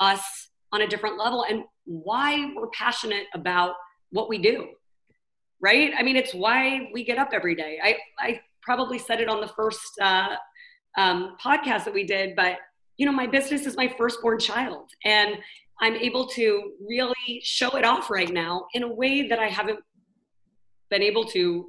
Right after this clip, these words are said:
prior because I didn't have the time to do it. So creativity is definitely flowing.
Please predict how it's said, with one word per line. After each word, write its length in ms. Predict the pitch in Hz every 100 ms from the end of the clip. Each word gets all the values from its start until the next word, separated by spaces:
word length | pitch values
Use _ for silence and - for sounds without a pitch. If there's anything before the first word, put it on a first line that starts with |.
| -
prior 360 | - 233 254 180
because 200 | 165 240
I 80 |
didn't 160 | 247 277
have 140 | 269
the 80 | 233
time 260 | - 233 233
to 140 | 202
do 180 | 214 277
it. 140 | 180 - - _ - - -
So 500 | - 196 190 185 -
creativity 580 | - 220 220 233 196 202
is 180 | 185 -
definitely 800 | - - 180 170 170 165 160 - _ _ _
flowing. 440 | - 160 151 147